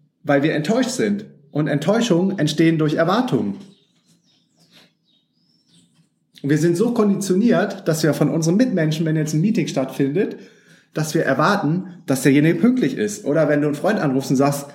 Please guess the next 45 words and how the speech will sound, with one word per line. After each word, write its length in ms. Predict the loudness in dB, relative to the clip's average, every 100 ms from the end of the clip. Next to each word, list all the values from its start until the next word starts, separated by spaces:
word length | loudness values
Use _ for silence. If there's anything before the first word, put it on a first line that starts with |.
| -2
„Bitte 180 | 2 4
ruf 180 | 4 2
mich 100 | 0
zurück, 180 | -2
ist 240 | -2 -4 0
dringend“, 320 | 2 2 0
dass 140 | -4
dieser 240 | -4 -2 -2
dann 160 | -2
auch 140 | -4 -4
direkt 540 | -2 -4 -6 -14 -10
zurückruft. 480 | -2 -2 0 -2 -2
Und 120 | -6
falls 180 | -4 -4
das 120 | -2
nicht 160 | -4 -2
passiert, 460 | -4 0 0 0 -8 -20 -20 -6
dann 140 | 0 2
ist 140 | 4
man 120 | 2
enttäuscht. 500 | 2 0 2 2 2
Oder 220 | 2 2 2
wenn 140 | 2
du 180 | 2 0
gerne 280 | 0 2 2
einen 140 | 0
Interviewpartner 640 | 2 2 2 2 2 2 2
auf 80 |
deinem 160 | 0 0
Podcast 400 | 0 0 -2 0
hast, 220 | 0 0
du 40 | -4
schreibst 280 | -2 -2
ihm 80 | -2
eine 80 | 0
E-Mail 360 | 0 0 0 -4 -8
und 100 | -4
er 140 | 0
antwortet 420 | 2 2 2 0
nicht, 220 | 0 -2 -4 -18 -10
dann 80 | -6
bist 140 | -2
du 40 | 2
auch 140 | 2
enttäuscht. 540 | 2 0 0 -2 -4